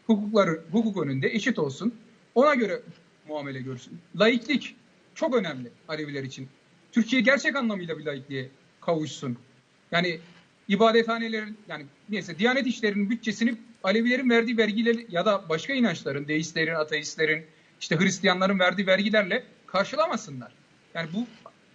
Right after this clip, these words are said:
devletten Diyanet İşleri Başkanı'nın elini çeksin. Bu laiklik konusunda da Aleviler konsensüs sağlamış durumda.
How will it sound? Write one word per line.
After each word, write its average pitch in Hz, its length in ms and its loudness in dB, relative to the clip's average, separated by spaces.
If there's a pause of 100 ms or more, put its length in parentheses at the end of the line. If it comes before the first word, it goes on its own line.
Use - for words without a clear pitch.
(260)
devletten 226 560 2 (320)
Diyanet 220 260 -2
İşleri 208 360 -4
Başkanı'nın 196 360 -6
elini 247 240 -4
çeksin. 220 360 -4
Bu 180 100 -4
laiklik 196 340 0
konusunda 190 460 0
da 226 60 2
Aleviler 135 320 -4 (340)
konsensüs 139 540 -2
sağlamış 131 480 2
durumda. 127 420 2